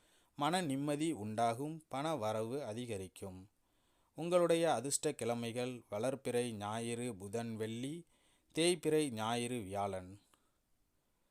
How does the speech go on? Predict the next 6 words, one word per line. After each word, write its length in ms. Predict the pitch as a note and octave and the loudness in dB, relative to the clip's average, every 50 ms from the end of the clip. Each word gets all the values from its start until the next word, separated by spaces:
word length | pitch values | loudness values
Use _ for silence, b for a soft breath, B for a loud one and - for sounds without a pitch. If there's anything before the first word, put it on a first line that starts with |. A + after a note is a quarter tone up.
| _ _ _ _ _ _ _ _ _ _ - | _ _ _ _ _ _ _ _ _ _ -8
உங்களுடைய 540 | D3+ F3 F#3 F#3 F#3 F3+ F3 E3+ F3 F3 E3 | -4 0 2 6 6 6 6 6 6 6 4
சந்திராஷ்டம 680 | - C#3+ C#3+ D3 D3+ D3+ D3 - - D3+ D3 D3 C#3+ B2+ | 4 2 2 4 4 4 4 4 0 -2 -2 -2 -2 -2
தினங்கள் 440 | C3+ C3+ C#3 C3+ C3+ C#3 C#3+ D3 | -2 -2 -2 0 0 0 0 0
பதினெட்டு, 680 | C#3 - A2+ A2+ B2+ C#3+ D3 C#3+ C3 - - D3+ D3+ D3+ | 0 -2 -2 0 0 0 -2 -2 -4 -4 -4 -2 -2 -2
பத்தொன்பது, 800 | - - - - - B2+ B2+ B2+ B2 B2+ B2 B2 B2+ B2+ A#2 G2 | -2 -4 -4 -2 -4 -2 -2 -2 0 0 0 0 0 0 -2 -2
இருபது. 580 | G2+ G#2+ G#2+ G#2+ A#2+ A#2+ A#2+ C#3 D3+ E3 E3+ | -2 -4 -2 0 0 0 0 0 -6 -6 -8